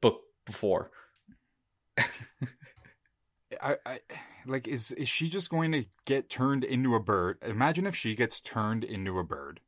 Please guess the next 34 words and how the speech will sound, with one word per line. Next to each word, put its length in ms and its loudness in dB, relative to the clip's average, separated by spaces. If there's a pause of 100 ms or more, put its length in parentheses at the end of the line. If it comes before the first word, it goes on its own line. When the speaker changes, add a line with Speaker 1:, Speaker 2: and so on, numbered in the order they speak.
(260)
Speaker 2:
a 60 -2
literal 260 2
falcon, 480 -6 (360)
that 260 -2
becomes, 380 -2
like, 180 0
Perrin's, 560 0
like, 440 -2
it 180 -8
just 200 -2
hangs 260 0
out 80 2
with 100 -4
Perrin 260 -2
all 220 -6
the 80 -8
time. 320 -14
And 100 -8
maybe 160 -2
they 140 0
can, 160 -4
like, 300 -4 (200)
telepathically 680 2
communicate. 580 -6 (300)
And 140 -8
Perrin 360 2
is 120 -4
just 220 -6
trapped 460 0 (480)
with, 200 -6
like, 360 -2
the 100 -10
communication 800 -4
of 120 -10